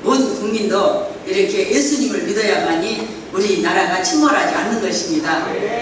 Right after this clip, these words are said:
아, 제가 그 국제시장을 보니까요. 국제시장, 전에 일사 후퇴 때 육이오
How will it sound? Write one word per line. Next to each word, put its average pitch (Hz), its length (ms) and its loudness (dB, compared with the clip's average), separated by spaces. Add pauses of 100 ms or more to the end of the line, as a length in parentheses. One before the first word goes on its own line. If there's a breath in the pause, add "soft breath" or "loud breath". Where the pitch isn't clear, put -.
(260)
아, 170 540 -2
제가 - 580 0 (420)
그 170 220 -4
국제시장을 - 760 0
보니까요. 165 520 -2
국제시장, - 580 -4
전에 165 160 -2
일사 - 400 -2
후퇴 - 380 -4
때 - 300 -4 (260)
육이오 208 680 0